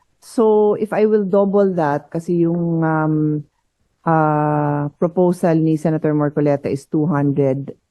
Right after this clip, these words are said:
plus. Then that's,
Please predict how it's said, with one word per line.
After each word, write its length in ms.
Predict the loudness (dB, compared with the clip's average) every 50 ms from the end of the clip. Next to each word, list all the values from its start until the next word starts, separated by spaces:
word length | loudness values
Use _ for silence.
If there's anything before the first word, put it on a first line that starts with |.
| _ _ _
plus. 640 | -2 0 0 0 -2 -4 -8 -12 -18 -20 -20 -20 _ _ _ _ _ _ _ _ _ _ _ _ _ _ _
Then 320 | -2 0 2 2 2 0 0
that's, 640 | 0 -2 -2 -4 -8 _ _ -20 -20 -20 -20 _